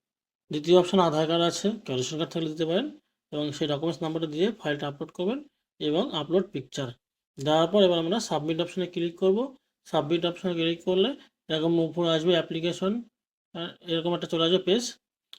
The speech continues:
মানে এবার ফোনের সঙ্গে সঙ্গে আপনার একটা মেসেজ যাবে, একটা নাম্বার জেনারেট হবে, সেই নাম্বারটা ফোনে রেখে দেবেন মেসেজের আকারে এবং সাত দিন পরে আপনাকে চেক করে সার্টিফিকেটটা তুলতে হবে বা ডাউনলোড করতে হবে।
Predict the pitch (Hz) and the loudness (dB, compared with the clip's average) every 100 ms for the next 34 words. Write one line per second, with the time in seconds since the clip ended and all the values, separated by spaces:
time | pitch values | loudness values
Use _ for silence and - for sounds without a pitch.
0 | - 156 156 156 156 - 170 190 175 165 | -10 -4 0 2 0 -2 -2 -2 -4 -4
1 | 170 175 170 170 170 156 170 160 170 165 | -2 -4 -4 -6 -4 -4 -4 -4 -4 -2
2 | 269 - _ _ - 139 156 147 151 165 | -4 -6 _ _ -12 -8 -4 -2 0 0
3 | 160 165 170 175 190 160 147 147 151 165 | 0 -2 -2 -4 -4 -4 -4 -4 -6 -8
4 | 147 160 156 151 165 156 175 294 - _ | -12 -12 -10 -8 -6 -2 -2 -2 -6 _
5 | _ - 147 151 156 156 156 180 320 - | _ -12 -8 -2 0 0 0 -2 -2 -6
6 | _ - 147 240 320 - - 156 156 151 | _ -6 0 0 -2 -6 -6 -6 -4 -2
7 | 226 233 160 156 156 160 156 285 - _ | 0 -2 -4 -2 -4 -4 -2 -4 -4 _
8 | _ - 160 156 - 175 269 170 143 143 | _ -8 -6 -6 -2 -2 0 -2 -2 -2
9 | 143 156 - 320 - _ _ _ _ _ | -2 -4 -6 -8 -10 _ _ _ _ _
10 | _ 220 214 208 165 175 233 180 143 143 | _ 6 6 6 4 4 4 4 4 4
11 | 147 147 156 156 165 170 | 2 0 -4 -4 -2 0